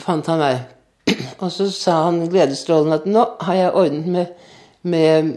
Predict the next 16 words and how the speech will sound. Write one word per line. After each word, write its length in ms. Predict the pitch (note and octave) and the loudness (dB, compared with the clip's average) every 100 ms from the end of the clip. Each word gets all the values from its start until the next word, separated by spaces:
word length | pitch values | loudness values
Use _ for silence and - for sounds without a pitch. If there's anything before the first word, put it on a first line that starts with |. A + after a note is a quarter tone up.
| D3 D3+ | -6 -8
mm, 720 | D#3+ D3+ C#3 D3 C#3+ - C3 - | -8 -10 -10 -12 -16 -20 -20 -8
plass, 300 | - A#3 - - | 0 0 0 -8
med 160 | - E3+ | -10 -6
jobb 300 | E3+ F#3 F#3 - - | -2 -2 -6 -16 -10
for 180 | F3 | -6
oss 140 | F3 - | -6 -4
begge 240 | F#3 D#3 D3 | -2 -2 -4
to 180 | F3+ F3 | -6 -4
på 80 | F3+ | -4
en 140 | E3+ | -2
lastebåt 540 | E3 - C#3 D3 E3 E3 | -4 -6 -8 -6 -6 -6
tilbake 320 | D#3+ D3+ - | -6 -6 -6
til 140 | F3 | -4
Norge, 240 | F3 D#3+ G3+ | -2 -2 -2
så 80 | G#3 | 0
nå 160 | A3 | 2